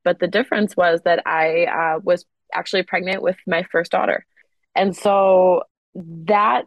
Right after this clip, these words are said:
led me into about two and a half years of sobriety, but I didn't understand that, you know, I wasn't ready to admit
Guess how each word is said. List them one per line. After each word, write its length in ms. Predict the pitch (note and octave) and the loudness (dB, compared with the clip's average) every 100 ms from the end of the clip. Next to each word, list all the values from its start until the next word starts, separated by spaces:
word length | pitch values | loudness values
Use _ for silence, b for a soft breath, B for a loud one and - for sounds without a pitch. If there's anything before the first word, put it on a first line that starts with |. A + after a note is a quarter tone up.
| _ _ _ - | _ _ _ -4
led 300 | G3 F#3+ F#3+ | 0 2 0
me 340 | F3+ F3 - | -2 -4 -4
into 520 | F3 F3+ - G3 F3+ | -6 -6 -6 -2 2
about 280 | E3+ E3 - | 2 0 -2
two 200 | - F#3+ | -6 -4
and 80 | G3 | -4
a 40 | G#3+ | -4
half 280 | G3 G3 - | -4 -6 -4
years 320 | F3+ F3+ G#3+ | -2 -2 -4
of 160 | D#3+ E3 | -6 -4
sobriety, 640 | F#3 E3 C3 A#2 F#2+ B3+ - _ _ _ - | -4 -2 0 0 -2 -6 -8 _ _ _ -2
but 180 | G3 - | -2 0
I 200 | G3+ G#3 | 0 2
didn't 320 | A3+ G#3+ F#3 - | 2 0 -2 -6
understand 720 | F#3+ F3 - F3 F3 F#3 F#3+ - _ | -2 -2 -2 -4 -2 -4 -8 -14 _
that, 240 | D#3+ C#3 - _ _ _ | -2 -2 -6 _ _ _
you 100 | - | -2
know, 100 | F#3+ - | 0 2
I 80 | |
wasn't 400 | G#3+ A#3 A3 G3 F3+ | 2 2 0 -4 -4
ready 320 | F3+ F#3 F#3 | -2 -2 -4
to 140 | - | -8
admit 320 | D#3+ D3+ D#3+ | -8 -6 -6